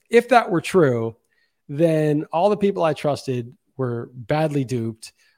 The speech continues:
All the experts, all the doctors, all my peers and colleagues that I, that I put trust in and who I get my beliefs from, they would all have to have been totally duped. And these other people, these dumb, uneducated people, or these right-wingers, these maga people, whatever you wanna call 'em,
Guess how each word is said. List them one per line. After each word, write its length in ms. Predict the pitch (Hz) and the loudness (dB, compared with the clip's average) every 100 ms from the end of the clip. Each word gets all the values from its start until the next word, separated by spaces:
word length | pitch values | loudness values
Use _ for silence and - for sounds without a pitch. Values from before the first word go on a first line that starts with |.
| - | -4
All 200 | 160 202 | 2 2
the 140 | 202 | 2
experts, 640 | 156 151 - 143 135 135 - | 0 -4 -2 0 -2 -4 -6
all 160 | 160 | -4
the 80 | 180 | -2
doctors, 500 | 160 147 135 143 123 | 2 2 2 -2 0
all 160 | 147 170 | 2 2
my 220 | 165 160 | 0 -2
peers 580 | 147 - 143 139 139 - | -4 -6 -2 0 -2 -4
and 100 | 123 | -4
colleagues 400 | 151 135 135 120 | 0 0 -2 -2
that 80 | 127 | -4
I, 240 | 123 113 _ _ _ _ - | -4 -6 _ _ _ _ -16
that 120 | 127 | -10
I 60 | 123 | -8
put 180 | - 151 | -6 -6
trust 360 | - 151 - | -2 -4 -2
in 160 | 131 123 | -6 -4
and 100 | 120 | -4
who 100 | 120 | -4
I 80 | 120 | -4
get 180 | 131 - | -6 -8
my 120 | 123 | -8
beliefs 320 | 123 143 143 | -4 -4 -4
from, 400 | - 123 113 110 _ _ _ _ - | -4 -2 -2 -6 _ _ _ _ -4
they 80 | 143 | 2
would 140 | 156 | 4
all 180 | 170 180 | 4 4
have 200 | 160 170 | 4 0
to 80 | 165 | -2
have 80 | 139 | -2
been 140 | 139 | -4
totally 420 | 127 170 185 170 | 2 4 4 2
duped. 480 | 139 131 120 - - _ _ _ _ | -2 -4 -6 -10 -20 _ _ _ _
And 200 | - 139 | -8 -2
these 100 | 147 | 0
other 200 | 151 196 | 2 2
people, 440 | 190 160 143 151 143 | 2 0 2 0 0
these 220 | 131 120 | -2 -6
dumb, 320 | 110 156 160 | -2 0 0
uneducated 640 | 147 147 156 139 151 147 139 | -2 -2 -4 -6 -6 -6 -4
people, 520 | 151 143 139 143 139 | -6 -6 -6 -4 -4
or 100 | 123 | -6
these 260 | 104 98 | -8 -14
right-wingers, 640 | 101 165 175 160 151 147 143 | -6 -4 -4 -6 -2 -2 -2
these 180 | 117 101 | -6 -4
maga 320 | 143 160 147 | 0 0 0
people, 320 | 139 151 139 | -4 -4 -4
whatever 200 | 123 127 | -6 -6
you 40 | 139 | -6
wanna 140 | 131 | -4
call 240 | 143 135 | -2 -2
'em, 100 | 127 | -4